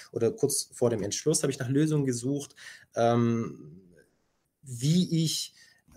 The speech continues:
ja, oder, oder wie ich zu meinem Glück finde.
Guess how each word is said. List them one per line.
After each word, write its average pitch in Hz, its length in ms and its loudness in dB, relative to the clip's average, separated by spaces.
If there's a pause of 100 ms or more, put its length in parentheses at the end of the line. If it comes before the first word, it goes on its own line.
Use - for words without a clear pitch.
(280)
ja, 143 400 4
oder, 139 200 4
oder 139 200 0
wie 180 180 -2
ich - 140 -6
zu - 120 -6
meinem 147 220 -2
Glück 208 240 -4
finde. - 480 -12